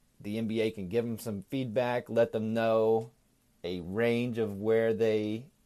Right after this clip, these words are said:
sh-, might get drafted or maybe not get drafted.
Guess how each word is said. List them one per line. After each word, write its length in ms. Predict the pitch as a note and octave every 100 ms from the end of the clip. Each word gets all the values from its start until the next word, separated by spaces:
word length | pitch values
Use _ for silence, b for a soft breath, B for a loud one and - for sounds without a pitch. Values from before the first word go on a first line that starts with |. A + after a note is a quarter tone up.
| _ _ _ _ _ _
sh-, 320 | - - - _ _ _
might 440 | A2+ A#2+ B2 B2+ B2
get 200 | C3+ G2
drafted 680 | A#2 B2 C#3 - D#3+ F3 - _
or 120 | G#2+
maybe 320 | G#2 A2+ G#2+
not 320 | G2+ A2+ D3 E3
get 220 | F3+ E3
drafted. 500 | F3+ G#3 G#3+ A#3